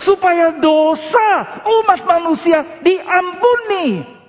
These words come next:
Dan dia sendiri, karena pencobaan-pencobaan yang besar sehingga dia menderita, maka dia siap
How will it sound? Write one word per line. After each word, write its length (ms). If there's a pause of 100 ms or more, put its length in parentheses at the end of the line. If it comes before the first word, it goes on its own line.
(4000)
Dan 240 (1120)
dia 480
sendiri, 880 (880)
karena 560
pencobaan-pencobaan 1500
yang 160
besar 640
sehingga 320
dia 160
menderita, 720 (400)
maka 320
dia 240
siap 480